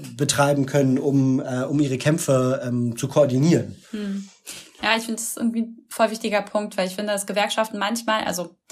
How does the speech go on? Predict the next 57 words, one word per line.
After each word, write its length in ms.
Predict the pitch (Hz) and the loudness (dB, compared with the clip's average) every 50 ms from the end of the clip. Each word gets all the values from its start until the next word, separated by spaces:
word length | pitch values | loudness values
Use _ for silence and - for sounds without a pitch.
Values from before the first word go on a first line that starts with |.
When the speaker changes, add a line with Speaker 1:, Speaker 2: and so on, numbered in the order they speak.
| - - _ _ | -20 -20 _ _
Speaker 2:
ich 80 | - - | -4 -2
will 80 | 196 | -2
es 60 | 190 | -2
jetzt 100 | 190 196 | 0 -2
auch 80 | 190 - | -2 -2
nicht 160 | 185 185 185 | -2 -4 -4
zu 80 | - 202 | -6 -6
krass 220 | - - 202 - | -4 -4 -4 -4
unterstellen, 540 | 185 175 185 180 - - 214 214 233 262 254 | -2 -2 -2 -2 0 2 2 4 4 4 0
aber 120 | 214 175 | 0 0
ich 100 | 196 196 | -2 -2
habe 80 | 202 - | -2 -2
manchmal 300 | 202 208 202 196 214 208 | -2 -4 -4 -4 -4 -2
den 80 | - - | -2 -2
Eindruck, 280 | 202 202 190 196 196 | -2 -4 -4 -6 -6
dass 160 | - 208 190 | -6 -8 -6
die 120 | - 214 196 | -2 -2 -2
auch 80 | 208 | -2
so 120 | 190 - 196 | -2 -4 -6
ein 40 | 190 | -6
bisschen 300 | 202 196 - 202 190 185 | -6 -8 -8 -8 -8 -6
so 120 | 185 196 | -6 -6
eine 360 | 196 190 190 190 190 190 185 185 - - - - - _ _ | -4 -4 -2 -2 -4 -4 -6 -10 -18 -20 -20 -20 -20 _ _
Attitüde 800 | - 214 - - 196 - - 262 262 254 269 269 269 277 277 277 - | -2 -2 -2 -2 -6 -4 -2 -2 0 2 2 4 4 2 0 -2 -6
sozusagen 500 | - 202 214 226 220 226 214 214 214 214 | -8 -6 -6 -6 -6 -2 -2 -2 -2 -2
gegenüber 460 | 196 208 208 208 196 214 220 220 214 196 | -2 -4 -4 -4 -4 -2 0 0 0 0
den 160 | 196 196 190 | -2 -4 -2
neueren 400 | 196 208 226 226 220 196 196 190 | 0 0 0 0 0 -2 -2 -4
Berufsfeldern 640 | 180 196 226 233 226 - - 190 185 185 185 190 196 | -2 -4 -4 -4 -4 -2 -2 -2 0 0 -2 -2 -2
haben. 180 | 202 214 220 | -2 -2 -2
In 60 | 202 | -4
den 220 | 190 185 185 185 180 | -6 -6 -6 -6 -4
Erneuerbaren 540 | - 196 196 196 208 208 202 202 196 190 185 | -4 -2 -2 0 0 0 0 0 0 0 -2
war 100 | 185 185 | -4 -4
das 120 | 185 - | -4 -4
auch 140 | - - 196 | -4 -4 -4
so 120 | - - | -4 -6
ein 40 | 190 | -6
bisschen 340 | 175 175 180 - - 185 175 | -6 -6 -6 -6 -4 -4 -4
so, 200 | 180 185 214 226 - - - - _ | -4 -4 -6 -8 -10 -16 -20 -14 _
dass 160 | - 196 196 202 | -2 -2 2 2
dann 140 | 214 208 | 2 2
die 60 | 202 196 | 2 0
Gewerkschaften 460 | 196 190 202 220 - - - - - | 0 -2 -2 0 0 -2 -2 -2 -2
immer 140 | 214 214 208 | -4 -2 -2
sagen, 220 | 202 208 208 214 | -2 -2 -2 -2
"Hm, 140 | - 247 254 | 0 0 0
die 80 | 240 233 | 0 -2
sind 180 | 220 226 - | -4 -4 -2
halt 120 | 233 214 214 | -2 -2 -2
nie 80 | 226 233 | -4 -4
zu 120 | - 220 | -2 -2
uns 180 | 214 233 226 - | 0 0 -2 -2
gekommen, 540 | - 233 - - 220 208 214 214 214 - - _ _ _ _ _ _ - | -6 -6 2 2 2 2 2 -2 -8 -12 -16 _ _ _ _ _ _ 0
was 160 | - 214 - | 0 2 4
soll 220 | 208 202 208 214 | 4 4 4 2
das?" 300 | 220 220 214 220 - - | 2 0 -2 -2 -4 -10